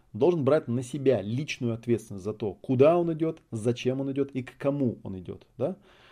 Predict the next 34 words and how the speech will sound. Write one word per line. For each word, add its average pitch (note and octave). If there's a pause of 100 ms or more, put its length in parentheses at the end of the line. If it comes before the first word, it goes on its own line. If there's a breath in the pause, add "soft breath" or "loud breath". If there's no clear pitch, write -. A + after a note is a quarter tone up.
(420 soft breath)
То, F#3
что F#3
там D#3+
Олег D#3
Матвеев C#3
кого-то C#3
оценил D3+
по -
каким-то C3
критериям C3+
мастерства, C#3
там, G#2
да, C3
сказал, A#2+
что -
вот A#2
это F#2+
там F#2+
коуч, E3
который A2+
понял A#2
всю A2+
глубину A2+
ясной G#2
практики G#2
жизни, C#3+ (480 soft breath)
я A#2+
могу A#2+
его A2
рекомендовать, A#2
я D3+
рекомендации B2+
не A2+
даю. G#2+